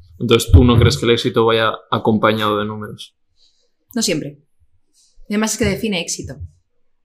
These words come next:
Speaker 1: Mm.
Speaker 2: Porque mi éxito puede ser estar en mi casa y con mis hijos y
Speaker 1: Sí,
Speaker 2: tomarme una
Speaker 1: siempre
Speaker 2: pizza
Speaker 1: pregunto, así que aprovecho. ¿Qué es?
Speaker 2: vegana.
Speaker 1: <laughs>
Speaker 2: O es, eh, el éxito puede ser, eh,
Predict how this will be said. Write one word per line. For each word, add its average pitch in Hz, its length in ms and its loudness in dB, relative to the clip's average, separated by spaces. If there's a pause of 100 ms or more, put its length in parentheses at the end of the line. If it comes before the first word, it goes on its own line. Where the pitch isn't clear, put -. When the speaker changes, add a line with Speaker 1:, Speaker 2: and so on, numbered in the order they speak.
(200)
Speaker 1:
Mm. 113 260 -14
Speaker 2:
Porque 175 160 -8
mi 175 140 -4
éxito 185 320 -8
puede 185 220 -6
ser 185 180 -8
estar 175 220 -10
en 170 80 -12
mi 175 120 -10
casa 175 440 -8
y 170 100 -14
con 175 140 -10
mis 175 160 -16
hijos 214 480 -8
y 185 60 -10 (200)
Speaker 1:
Sí, - 60 -14
Speaker 2:
tomarme 135 240 -4
una 120 60 -6
Speaker 1:
siempre 127 240 4
Speaker 2:
pizza 123 120 4
Speaker 1:
pregunto, 131 280 4
así 117 100 -4
que 117 80 -4
aprovecho. 117 420 -4
¿Qué - 100 0
es? - 40 2
Speaker 2:
vegana. 196 420 0 (100)
Speaker 1:
<laughs> 160 380 2 (400)
Speaker 2:
O 269 480 2
es, 196 300 -4
eh, 160 480 -4
el 170 100 -2
éxito 185 380 -4
puede 170 240 -2
ser, 185 520 -6
eh, 151 440 -6